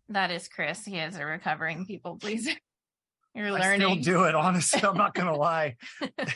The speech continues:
Speaker 2: It's draining, but I still do it. Uh, I know that's, that's a hard, definitely a hard thing.
Speaker 1: That's, we'll do this
Speaker 2: <laughs>
Speaker 1: exercise tonight. This will be our pillow talk.
Speaker 2: Well, the thing about being a
Speaker 1: <laughs>
Speaker 2: people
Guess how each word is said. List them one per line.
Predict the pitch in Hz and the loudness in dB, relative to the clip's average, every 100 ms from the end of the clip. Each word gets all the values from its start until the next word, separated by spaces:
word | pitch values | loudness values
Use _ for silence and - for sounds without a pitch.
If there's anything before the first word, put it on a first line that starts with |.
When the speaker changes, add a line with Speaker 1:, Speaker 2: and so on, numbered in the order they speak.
| - | -2
Speaker 2:
It's | 196 - | -2 -2
draining, | - 170 175 175 165 | -2 2 2 2 2
but | 147 | 2
I | 143 | 0
still | 143 - 170 | -2 -2 -4
do | 135 139 143 | -4 0 2
it. | 139 123 _ - - - _ _ _ - | 2 -2 _ -20 -20 -20 _ _ _ -2
Uh, | 139 131 127 120 135 | 0 2 2 0 -4
I | 143 143 | -4 -2
know | 139 131 120 | 0 0 0
that's, | 147 147 - | 0 -2 -4
that's | - 135 143 | -8 -4 -4
a | |
hard, | 127 143 127 | -2 -2 -2
definitely | 135 120 135 127 | -2 -2 -4 -6
a | 123 | -6
hard | 123 117 | -6 -6
thing. | 127 120 120 117 | -6 -4 -4 -2
Speaker 1:
That's, | 139 214 196 | -2 -2 0
we'll | 233 247 | 0 2
do | 220 175 | 2 2
this | 185 202 | 2 2
Speaker 2:
<laughs> | |
Speaker 1:
exercise | 202 - - 196 180 185 | 0 -2 -4 -4 -4 -8
tonight. | 220 170 170 160 | -6 -4 -2 -4
This | 175 - | -10 -10
will | 165 170 | -10 -4
be | 156 | -2
our | 156 | -2
pillow | - 151 196 | -2 -4 -4
talk. | 214 - 226 - - - - - | -4 -6 -6 -10 -18 -20 -20 -2
Speaker 2:
Well, | 185 | 2
the | 185 | 2
thing | 185 202 208 | 4 4 4
about | 190 185 143 | 6 4 2
being | 175 214 | 2 2
a | |
Speaker 1:
<laughs> | - | 2
Speaker 2:
people | 226 147 | -2 -4